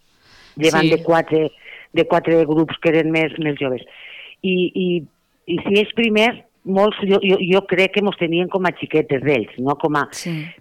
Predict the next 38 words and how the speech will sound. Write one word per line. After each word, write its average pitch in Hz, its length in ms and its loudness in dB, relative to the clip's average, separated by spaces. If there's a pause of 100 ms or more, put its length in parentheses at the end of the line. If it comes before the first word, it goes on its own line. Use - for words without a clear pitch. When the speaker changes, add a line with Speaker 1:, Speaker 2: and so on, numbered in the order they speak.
Speaker 1:
Però 240 320 4
el, 208 240 2
el, 170 220 4 (100)
el, 156 240 0 (200)
l'oficial 147 460 -2
que 214 100 2
tenia 196 300 2
jo 165 120 0
entonces, 160 640 -4 (380)
el 131 120 -6
cabo 143 260 0
Gallén, 139 360 0
me 160 100 -2
recordaré 131 440 -2
sempre 127 300 -4
d'ell, 135 260 -2 (920)
ho 185 80 2
tenia 196 320 2
clar. 147 320 0
Mira 180 160 0
que 185 160 -2
jo 190 120 4 (300)
seria 147 280 0
joveneta, 139 380 0
perquè - 200 -2
en 139 80 0
divuit 139 300 -2
anys, 156 220 0
dime 175 200 2
tu, 156 220 0
pareixeria 147 580 2
un, 151 160 2
Speaker 2:
Imagina, 151 300 0
Speaker 1:
un, 131 60 -4
Speaker 2:
sí, 147 240 -2
sí, 165 160 2
Speaker 1:
un, - 20 2
Speaker 2:
sí. 160 220 0